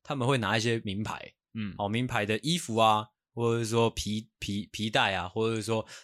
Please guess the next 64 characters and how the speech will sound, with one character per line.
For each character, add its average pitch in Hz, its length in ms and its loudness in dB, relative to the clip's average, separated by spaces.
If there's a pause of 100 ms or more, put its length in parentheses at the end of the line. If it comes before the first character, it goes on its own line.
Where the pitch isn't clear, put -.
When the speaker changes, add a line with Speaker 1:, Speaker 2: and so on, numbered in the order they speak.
Speaker 1:
长 107 380 -4
夹， - 480 -4
哦， - 220 -12 (240)
<laughs> - 240 -20
你 113 80 -4
知 117 60 4
道 123 120 4
吗？ 135 200 4 (720)
<laughs> - 680 -20
或 139 160 6
者 151 100 8
是 147 160 6
说 135 300 6 (160)
很 107 180 0
厉 131 140 6
害 131 160 4
的 110 100 2
皮 95 260 -8
鞋 92 360 0
之 101 140 -2
类 92 200 -2
的。 82 160 -16
Speaker 2:
嗯 92 160 -4
哼。 92 140 -6
Speaker 1:
哦， 95 240 -6 (320)
你 226 160 -2
常 233 180 4
常 240 100 4
会 254 140 6
疑 170 180 0
惑 214 200 6
说， 202 140 4
诶， 220 100 2
为 240 100 2
什 165 120 2
么 123 80 2
他 165 100 2
们 147 100 4
有 101 80 0
这 139 100 -2
些 151 160 4
钱， 87 460 0 (260)
Speaker 2:
嗯。 104 160 -4
Speaker 1:
哦， 101 120 0
去 139 100 -2
买 98 160 0
这 110 140 2
些 110 200 6
行 98 320 0
头 90 280 -4
嘞？ 85 220 -6 (200)
Speaker 2:
嗯。 107 160 -12
Speaker 1:
其 120 200 4
实 123 60 6
就 139 100 6
是 143 60 6
我 127 120 6
讲 98 140 0
的 95 40 -8
这 101 60 -6
个 107 80 -2
道 107 140 4
理 90 80 -6
啦， 85 240 -6